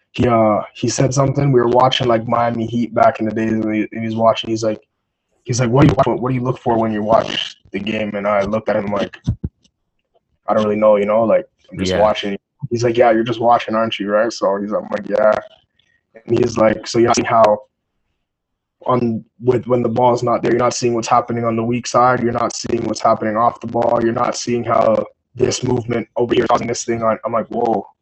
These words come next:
Speaker 1: So then
Speaker 2: Yeah.
Speaker 1: kind of from there, it's there in front of you, but you don't notice it until someone says it, and they're like, "Oh, wow, now I can see it," right? 'Cause it's all
Speaker 2: Yeah.
Speaker 1: there. It's just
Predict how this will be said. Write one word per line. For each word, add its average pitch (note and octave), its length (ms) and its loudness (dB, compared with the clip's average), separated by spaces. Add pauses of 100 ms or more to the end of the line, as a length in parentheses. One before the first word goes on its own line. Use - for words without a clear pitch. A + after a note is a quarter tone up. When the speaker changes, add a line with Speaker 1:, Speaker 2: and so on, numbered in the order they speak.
(340)
Speaker 1:
So - 220 -2
then A2+ 280 2
Speaker 2:
Yeah. F#2+ 220 0
Speaker 1:
kind A#2+ 140 0
of A#2+ 100 -2
from A2+ 240 0
there, D#3+ 340 6 (220)
it's D3 220 4
there C#3 260 6
in B2+ 80 4
front B2 260 2
of D#3 60 8
you, G#3 340 4
but B2+ 200 2
you B2 40 2
don't C3+ 280 0
notice B2 440 -2
it D#3 80 2
until C3 240 0
someone B2 320 -2
says B2 300 0
it, F3 140 6
and C3 120 -4
they're C3+ 160 0
like, A#2+ 200 0 (100)
"Oh, C3 140 0
wow, A#2 420 6
now B2 360 2
I A2+ 80 2
can A2+ 180 -10
see A#2 240 -4
it," G2+ 80 -4
right? G#2 360 -4
'Cause B2+ 160 -8
it's C3+ 160 -8
all D#3 220 2
Speaker 2:
Yeah. G#2+ 60 -4
Speaker 1:
there. A2+ 220 0
It's - 120 -10
just G#2+ 120 -4